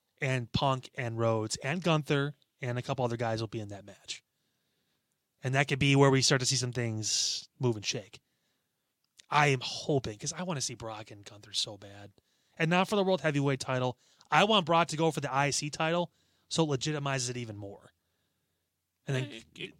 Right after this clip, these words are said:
Speaker 1: that,
Speaker 2: it,
Speaker 1: would, that would be huge.
Speaker 2: But could you also legitimize it by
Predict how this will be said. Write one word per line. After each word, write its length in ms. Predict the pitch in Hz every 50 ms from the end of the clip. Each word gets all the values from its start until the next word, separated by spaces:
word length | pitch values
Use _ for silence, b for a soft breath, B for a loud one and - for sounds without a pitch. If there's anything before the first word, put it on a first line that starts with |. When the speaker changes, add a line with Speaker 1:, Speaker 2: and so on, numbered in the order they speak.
| _
Speaker 1:
that, 120 | - 160 180
Speaker 2:
it, 40 |
Speaker 1:
would, 140 | 180 160 139
that 100 | 143 160
would 60 | 170
be 60 | 143 123
huge. 1000 | - - - - - - 247 240 254 262 262 233 185 135 107 92 - - - - _ _ _ 165 226
Speaker 2:
But 240 | 214 202 185 170 - _ _ _ _ _ 71 _ 123 127 - _ _ _
could 220 | - 151 156 131 107
you 120 | 98 104
also 260 | 123 135 139 - 139
legitimize 680 | 147 123 95 82 101 110 127 131 139 135 139 139 135 147
it 160 | 156 127 135
by 460 | 107 98 95 92 87 87 90 87 82